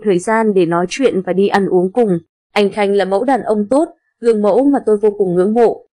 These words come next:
Làm bạn với anh Khanh thì tôi học hỏi được nhiều điều, dù là trong công việc hay cuộc sống thì anh Khanh đều tận tình hướng dẫn tôi. Tuy không cùng cha mẹ nhưng với tôi, anh Khanh như anh trai trong gia đình, anh ấy luôn chiều em út,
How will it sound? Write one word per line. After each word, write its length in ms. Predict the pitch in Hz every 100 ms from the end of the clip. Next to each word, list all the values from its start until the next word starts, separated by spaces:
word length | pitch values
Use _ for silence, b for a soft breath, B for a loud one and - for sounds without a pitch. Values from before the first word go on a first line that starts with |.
| _ -
Làm 180 | 247 226
bạn 220 | 226 202
với 120 | 208
anh 140 | 240 240
Khanh 280 | 254 240
thì 140 | 220 202
tôi 140 | 208
học 180 | 202 196
hỏi 260 | - 190 170
được 220 | 180 180
nhiều 180 | 196 185
điều, 320 | 202 190 170 b -
dù 280 | 240 240 226
là 220 | 220 208
trong 220 | - 269
công 180 | 277 247
việc 240 | 233 180
hay 180 | - 208
cuộc 220 | 202 190
sống 340 | - 190 196 247
thì 120 | 262
anh 220 | 202 202
Khanh 300 | 220 208 196
đều 200 | 185 170 170
tận 140 | 180
tình 160 | - 190
hướng 200 | 190 185
dẫn 200 | 202 233
tôi. 280 | 254 247 214 _ _ _ -
Tuy 120 | 196
không 280 | 214 196 185
cùng 180 | 196 175
cha 160 | 190 202
mẹ 200 | 202 202
nhưng 220 | 202 190
với 100 | 185
tôi, 340 | 220 220 208 208 B
anh 240 | - 226 226
Khanh 240 | 254 220
như 80 | 226
anh 180 | 214 214
trai 280 | 226 214 214
trong 200 | 214 208
gia 120 | 208
đình, 320 | 202 190 165 - _
anh 160 | - 202
ấy 260 | 185 185 214
luôn 260 | 254 233 220
chiều 220 | 233 196
em 220 | - 208
út, 200 | 226 320